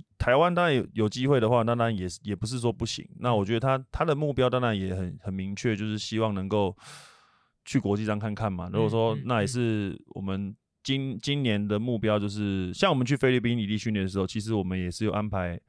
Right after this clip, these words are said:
Speaker 1: 像N B A的球探来看他。
Speaker 2: OK。
Speaker 1: 对啊，就是，就是说刚好在世界杯有，有一些相关的一些人士，
Speaker 2: 哦，
Speaker 1: 那
Speaker 2: 他们也到了
Speaker 1: 包括说经纪人啊，
Speaker 2: 当地这样。
Speaker 1: 还有球探啊，
Speaker 2: 哦。嗯。
Speaker 1: 其实他们都有去看我们比赛。
Speaker 2: 嗯。
Speaker 1: 那这也不管是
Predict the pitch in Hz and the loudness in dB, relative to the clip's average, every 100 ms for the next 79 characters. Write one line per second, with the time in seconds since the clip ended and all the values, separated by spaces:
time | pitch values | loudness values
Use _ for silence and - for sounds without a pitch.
0 | _ _ - 107 101 104 101 95 - 107 | _ _ -6 -4 -2 0 -2 -2 -4 -4
1 | 98 90 90 - 98 95 104 131 123 110 | -4 -6 -8 -8 -8 -6 -6 -6 -6 -10
2 | - _ _ - 120 110 113 143 143 139 | -12 _ _ 0 4 4 4 0 0 0
3 | 139 135 135 _ - 139 143 104 127 120 | 4 4 2 _ 0 2 4 4 4 2
4 | - 120 113 104 107 104 92 - 104 107 | 2 0 0 2 2 2 0 -2 -4 -2
5 | 113 107 107 107 107 _ - - 113 110 | 0 0 0 -2 -8 _ -8 -4 -2 0
6 | 110 98 98 104 101 92 135 151 143 117 | 2 0 0 -2 -2 -2 0 0 0 0
7 | - 160 135 120 143 123 117 - 113 117 | 2 2 0 0 0 -2 -6 -4 4 4
8 | 123 117 113 123 123 120 107 95 98 98 | 6 4 2 0 2 4 6 4 2 0
9 | 95 101 104 - 98 113 104 95 87 123 | 0 2 0 0 -2 0 -2 -2 -4 -2
10 | 123 127 143 123 120 123 120 95 92 120 | -2 0 0 2 4 4 4 0 0 0
11 | 113 98 90 - - 113 95 107 - - | 0 0 -4 -8 -2 0 0 -8 -6 -6
12 | - - 135 135 110 117 110 104 _ _ | -6 -12 -16 -8 -2 2 0 -2 _ _
13 | - 151 113 151 120 107 120 | 2 4 4 2 2 2 0